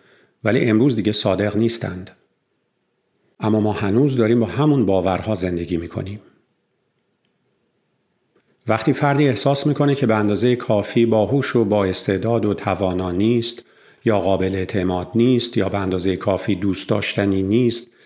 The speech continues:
یا مستحق بیش از اون چه داره نیست، اینها همون تناب‌ها، همون توهمات خود کوچک بینی هستند. تناب‌هایی که ما را از حرکت باز می‌دارند.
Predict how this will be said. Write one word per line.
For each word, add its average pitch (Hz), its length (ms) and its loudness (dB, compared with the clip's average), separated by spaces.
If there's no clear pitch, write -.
یا 110 180 2
مستحق 107 640 -2
بیش 101 300 0
از 95 140 0
اون 117 140 -2
چه 101 180 -2
داره 92 320 0
نیست، 135 540 0
اینها 113 420 0
همون 135 320 2
تناب‌ها، 107 560 -2
همون 113 260 0
توهمات 107 840 -2
خود - 320 -4
کوچک 92 420 -4
بینی 98 260 -2
هستند. 95 600 -8
تناب‌هایی 98 460 -2
که 101 140 -6
ما 101 120 2
را 104 100 2
از 95 140 -4
حرکت 101 640 -4
باز 92 380 -2
می‌دارند. 87 600 -6